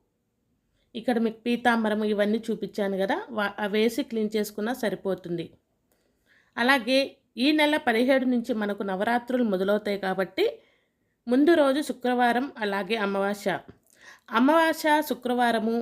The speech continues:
రెండు వచ్చిన ఈ రోజు చాలా చాలా శుభదినం. ఎవరైతే మీరు ఈ అమావాస్యకు ముందే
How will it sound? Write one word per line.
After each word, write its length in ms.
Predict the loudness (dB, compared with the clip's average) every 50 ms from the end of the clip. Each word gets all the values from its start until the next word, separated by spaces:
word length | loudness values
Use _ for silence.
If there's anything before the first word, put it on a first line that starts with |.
| -6 -10 _ _ -16 -6
రెండు 420 | -4 -2 2 2 4 4 6 4 4 2 0 -8 _ _ _ _ _ _ _ _ _ _ _ _ _ _ _ _ _ _ _ _ _ _ _ -4
వచ్చిన 300 | -4 -4 -2 0 2 4 4 4
ఈ 120 | 2 2 0 2
రోజు 360 | 4 4 4 4 2 0 -4 -4 -6 -10 _ _ _ _ _ _ _ _ _ _
చాలా 380 | -8 -6 -2 0 0 2 2 0 0
చాలా 300 | 0 0 0 2 0 -2 -4 -6 -12
శుభదినం. 520 | -8 -6 -4 -4 -2 0 0 0 0 -2 -4 -8 _ _ _ _ _ _ _ _ _ _ _ _ _ _
ఎవరైతే 580 | -2 0 2 2 2 2 2 0 0 0 0 0 0 0 -6 _ _ -20 _ _ _ _ _ _ _ _ _ _ _ _ _ _ _ _ _ _ _ _ _ _ _ _ _ _
మీరు 260 | 0 2 4 4 4 2 0 -2
ఈ 100 | -2 0 0 0
అమావాస్యకు 680 | 2 2 2 2 4 4 2 2 2 0 0 2 2 -2
ముందే 360 | 0 0 0 2 2 2